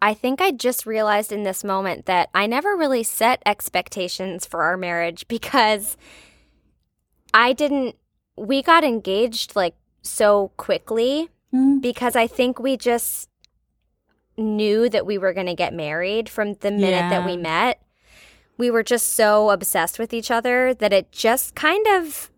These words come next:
Speaker 1: I think, <laughs> happened. And so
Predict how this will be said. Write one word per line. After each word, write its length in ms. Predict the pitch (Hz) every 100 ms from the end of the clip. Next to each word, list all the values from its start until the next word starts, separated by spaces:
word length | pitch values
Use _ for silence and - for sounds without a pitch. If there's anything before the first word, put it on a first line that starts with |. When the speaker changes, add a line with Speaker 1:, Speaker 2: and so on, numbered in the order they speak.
| -
Speaker 1:
I 140 | 247
think, 280 | 247 277 254
<laughs> 0 |
happened. 1000 | 202 220 262 381 415 254 202 185 196 196 - - - - -
And 220 | 254 254
so 460 | - 254 240 240